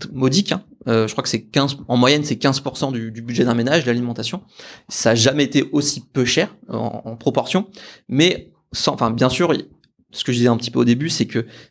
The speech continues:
euh, ce prix modique, il cache des externalités négatives, un coût caché énorme pour la société. Et, euh, mais, mais quand même, cette précarité alimentaire, euh, si on, si on, si on change certaines pratiques,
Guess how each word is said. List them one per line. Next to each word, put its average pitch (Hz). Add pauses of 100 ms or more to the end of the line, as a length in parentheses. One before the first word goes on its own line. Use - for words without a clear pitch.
(100)
euh, 110
ce -
prix 143
modique, 139
il 117
cache 139
des 117
externalités 127
négatives, 123
un 120
coût -
caché -
énorme 139
pour 123
la 117
société. 117 (540)
Et, 135
euh, 120
mais, 127 (120)
mais 135
quand 127
même, 156
cette 131
précarité 127
alimentaire, 123
euh, 117 (360)
si -
on, 151
si -
on, 131 (520)
si -
on 151
change 165
certaines -
pratiques, 123